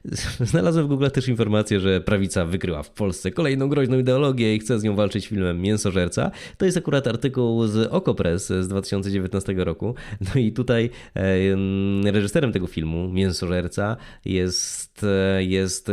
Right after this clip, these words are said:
gość, który jest powiązany z Polonia Christianica dwadzieścia cztery. E, to jest Piotr Relich i oni tak piszą na Polonia Christianica,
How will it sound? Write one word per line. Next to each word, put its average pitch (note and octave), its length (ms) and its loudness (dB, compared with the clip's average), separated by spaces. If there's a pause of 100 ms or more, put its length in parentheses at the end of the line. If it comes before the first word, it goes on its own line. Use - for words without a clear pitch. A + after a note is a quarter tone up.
gość, G#2 360 -2
który F#2 420 -2 (240)
jest G2 160 -2
powiązany G2 640 2
z F2+ 320 -2
Polonia G2 320 0
Christianica F#2+ 720 -2
dwadzieścia E2 380 -2
cztery. E2+ 440 -2 (280)
E, E2+ 200 0
to F#2 100 -4
jest D#2+ 140 -8
Piotr F#2 240 -2
Relich F2+ 540 0
i G2 60 0
oni G2 180 0
tak F2+ 200 -2
piszą F#2+ 200 -4
na E2+ 100 0
Polonia F2 260 -2
Christianica, E2 580 -8